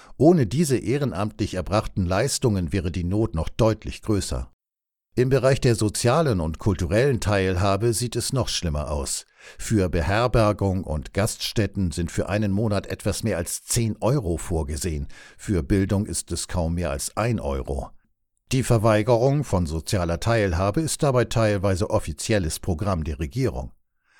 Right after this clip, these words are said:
So heißt es in Bezug auf außerhäusige Verpflegung, also etwa einen Kaffee, ein Eis für die Kinder im Sommer oder auch mal eine Pizza,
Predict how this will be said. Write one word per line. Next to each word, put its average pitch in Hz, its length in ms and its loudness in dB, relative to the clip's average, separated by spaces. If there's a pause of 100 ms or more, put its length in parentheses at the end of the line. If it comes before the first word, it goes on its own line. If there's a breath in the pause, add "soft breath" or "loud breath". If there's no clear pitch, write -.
(240 loud breath)
So 120 220 6
heißt 127 280 4
es 123 160 2
in 104 80 0
Bezug 147 400 2
auf 92 200 2
außerhäusige 101 760 4
Verpflegung, 107 800 2 (240 loud breath)
also 151 200 -2
etwa - 320 -2
einen 85 240 -2
Kaffee, 113 520 0
ein 80 200 -4
Eis 104 400 0
für - 140 -6
die 78 120 -8
Kinder 107 420 2
im 80 120 -4
Sommer 104 400 2 (200 loud breath)
oder 120 220 2
auch 107 180 0
mal 98 140 -2
eine 95 180 0
Pizza, 120 560 2